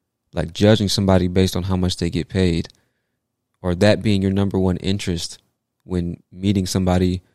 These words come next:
or getting to know this person, that's weird, you know? The fact that nobody ever asks, like, "Are you happy doing what you're doing?" or "What's the motivation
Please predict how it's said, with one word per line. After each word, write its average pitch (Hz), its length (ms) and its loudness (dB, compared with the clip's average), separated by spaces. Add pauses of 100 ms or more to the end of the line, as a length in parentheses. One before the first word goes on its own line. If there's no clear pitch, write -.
(460)
or 87 380 -4 (120)
getting 98 240 2
to - 100 -6
know 92 160 2
this 92 140 0
person, 90 460 -4 (380)
that's - 200 -6
weird, 87 420 -2 (840)
you 82 120 -10
know? 95 200 -2 (1080)
The - 60 -16
fact - 220 -2
that 92 120 -2
nobody 107 540 2
ever 92 300 0
asks, 87 480 -2
like, 78 200 -6
"Are 85 120 -4
you 90 120 -2
happy 92 360 -2
doing 87 260 -2
what 85 220 -6
you're 85 60 -10
doing?" 87 360 -2
or - 160 -10 (380)
"What's 98 320 0
the - 100 -4
motivation 90 840 0